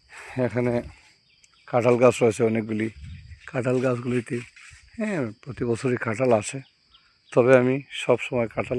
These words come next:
নিতে পারি না, মাঝে মধ্যে আসলে নিয়ে যাই। আহ, এলাকার মানুষই এগুলি বেশি খায় এবং বানর এবং অন্যান্য পশু পাখি তারা খায়।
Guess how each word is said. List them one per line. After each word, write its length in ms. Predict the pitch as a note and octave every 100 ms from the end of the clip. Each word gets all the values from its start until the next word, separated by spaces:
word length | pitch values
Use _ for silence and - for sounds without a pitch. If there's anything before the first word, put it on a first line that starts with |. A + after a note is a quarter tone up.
| B2
নিতে 280 | C3 C3+ C#3
পারি 200 | A#2+ B2
না, 160 | C3 - _ _ _ _ _ _ A3
মাঝে 260 | E3 D#3+
মধ্যে 220 | D#3+ C#3+
আসলে 400 | C3+ A#2 - C3 D3 _ -
নিয়ে 260 | C3+ C3+ A#2
যাই। 180 | A2+ D3 _ _ _ - - _ _ _ _
আহ, 160 | G3+ F#3+
এলাকার 460 | C#3 C3+ C#3 B2+
মানুষই 420 | B2 B2 B2 C3
এগুলি 260 | A#2 A2+ A2
বেশি 320 | G#2 - G#2 G2+ _ _ _ _ -
খায় 280 | A#2+ A2 A#2
এবং 440 | D3+ A2+ A2+ G#2+
বানর 400 | G#2+ A2 G#2+ G#2 - _ _ _ _ _
এবং 120 | A2+ G#2+
অন্যান্য 360 | G#2 G2+ G2
পশু 260 | - A2 G#2+
পাখি 260 | G#2 - - - - - -
তারা 160 | G#2 G#2
খায়। 260 | - G#2